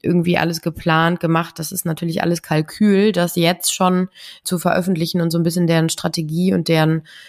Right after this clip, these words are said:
Stoßrichtung halt eben offen zu legen. Es wird natürlich auch darum gehen, das ist klar, das kann gar nicht anders, ob er wirklich diesen Abzug betätigt hat. Aber wie gesagt, da ist eigentlich schon klar, das hat, das wurde jetzt auch während Hannahs,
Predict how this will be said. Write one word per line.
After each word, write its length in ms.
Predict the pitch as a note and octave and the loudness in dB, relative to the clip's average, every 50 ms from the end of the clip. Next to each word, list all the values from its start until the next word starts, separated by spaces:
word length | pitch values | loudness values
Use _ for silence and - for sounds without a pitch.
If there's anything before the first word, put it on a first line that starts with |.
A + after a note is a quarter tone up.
| - _ | -20 _
Stoßrichtung 720 | - - - F#3+ G3 - - E3+ E3 - - D#3+ D#3 D#3 | -6 -2 2 2 2 2 2 0 0 0 0 0 2 2
halt 140 | D#3+ D#3 D3+ | 2 2 2
eben 420 | - - D#3 D3+ D#3 D#3 D#3+ D#3 D#3 - _ _ _ - | 2 2 2 2 2 2 0 -2 -6 -12 _ _ _ -4
offen 300 | - F3+ F3 - F#3 E3 | -2 -2 0 0 0 0
zu 140 | - - D#3 | 0 0 0
legen. 600 | D3+ D3+ D3 D3+ D3 E3 E3+ G3 G3+ G3+ _ _ _ _ _ _ _ _ _ _ _ - | 0 2 2 2 2 2 2 0 0 -2 _ _ _ _ _ _ _ _ _ _ _ -6
Es 200 | - F#3+ - - | -4 -4 0 0
wird 200 | F3+ F3 - - | 0 0 0 0
natürlich 500 | F#3+ F#3 - - A3 A3+ A#3+ A3+ A#3+ - | -2 -2 0 2 2 2 2 2 2 -2
auch 100 | G3 F3 | -2 -2
darum 440 | - F3 D#3 F#3 G3+ G3 G3+ G3+ F#3+ | 0 0 2 2 2 2 2 2 2
gehen, 280 | F#3 G3 G#3 G#3+ G#3+ | 4 4 4 4 4
das 140 | G#3 F#3+ E3+ | 4 2 2
ist 140 | D#3+ D#3 - | 0 -4 -4
klar, 280 | - - D3+ D#3+ F#3+ | -2 0 2 2 2
das 200 | G3+ F#3 F3 - | 0 -2 -4 -6
kann 200 | - - E3+ F3 | -4 -4 -2 0
gar 140 | F#3 F3+ F#3+ | 0 0 0
nicht 160 | F#3+ F#3+ G3 | 0 0 0
anders, 300 | A3 G3 F#3+ F#3+ F#3+ F#3+ - - - - - - - - | 0 2 2 2 0 -2 -6 -16 -18 -16 -16 -18 -8 -4
ob 120 | - F3 F3+ | -2 0 0
er 120 | F3+ E3+ | 0 0
wirklich 180 | F3+ F3+ - - | -2 -4 -4 -2
diesen 220 | - F3+ E3+ F3 | 0 2 2 2
Abzug 400 | - - - - - F3 D#3+ _ | 0 -2 -4 -6 -10 -12 -10 _
betätigt 500 | - D#3 - G#3+ A3+ A3 A3 G#3 - - | -8 -4 0 0 0 0 0 -4 -2 0
hat. 280 | G#3 F#3+ F#3+ - - _ _ _ - - - - _ - - - - | 0 0 0 -2 -8 _ _ _ -20 -20 -20 -20 _ -12 -10 -8 -6
Aber 280 | - - - E3 E3+ D#3+ | -4 -2 0 0 0 0
wie 80 | E3+ | 0
gesagt, 420 | D#3+ E3 E3 D#3+ D#3+ D#3+ - - - | 0 0 2 0 0 -2 -6 -16 -16
da 220 | - - - D#3 D#3 | -10 -6 -2 -2 0
ist 180 | - F3 E3+ | 0 -2 -2
eigentlich 340 | - - E3 E3 E3 F3 E3 | -2 0 0 0 0 0 0
schon 160 | - - E3 | 0 0 0
klar, 400 | D#3+ - - E3 D#3+ D#3+ E3 E3+ | 0 2 2 4 6 6 6 4
das 220 | E3 E3 E3 - - | 2 2 -2 -2 0
hat, 260 | F3 E3+ E3 E3 E3 | 0 0 0 -2 -4
das 160 | D3+ D3+ - | -4 -2 0
wurde 140 | F3 E3+ D#3+ | 2 2 4
jetzt 180 | D#3 D3+ D#3 - | 2 2 0 -2
auch 180 | D#3+ D3+ - | -4 -2 0
während 240 | F3 D#3+ D#3 D#3 - | 2 2 4 4 4
Hannahs, 380 | D#3 E3 D#3+ D#3+ D#3+ - _ | 4 4 4 4 2 0 _